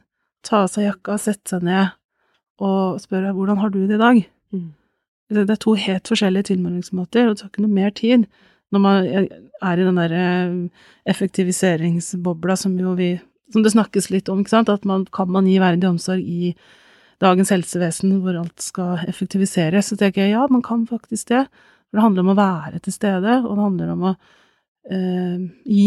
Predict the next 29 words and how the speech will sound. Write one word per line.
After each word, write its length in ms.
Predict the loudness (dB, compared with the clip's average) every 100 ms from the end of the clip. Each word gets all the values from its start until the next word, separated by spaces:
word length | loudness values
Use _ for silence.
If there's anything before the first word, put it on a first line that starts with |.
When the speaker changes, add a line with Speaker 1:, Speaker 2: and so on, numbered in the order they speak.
| 6
Speaker 1:
den 200 | 4 2
gode 240 | -2 -2
omsorgen, 680 | -2 -2 -4 -6 -2 0 2
og, 480 | 2 2 0 -2 -4 -6 -8 -12 -16 _ _ _ _ _
eh, 300 | -8 -8 -10 -10
og 80 | -6
selvfølgelig 640 | -4 0 2 0 0 0 2
så 140 | 0
vet 260 | 0 -4 -8
jeg 80 |
at, 140 | -8 -4
eh, 240 | -4 -2
realiteten 520 | -4 -4 -4 -6 -4 -8
også 220 | -8 -10 -8 -8
er 40 | -8
sånn 140 | -10
at 80 | -8
man 120 | -8 -8
blir 100 | -8
presset 380 | -10 -12 -14 -10
på 140 | -4
tid, 260 | 2 2 2 -8 -20 -20 _ 0
men, 300 | 2 4 4
eh, 460 | 2 2 0 -2
i 220 | 0 2 4
de 400 | 4 4 4 4
rammene 460 | 2 0 -2 -4
som 160 | -2 0
er, 300 | 2 2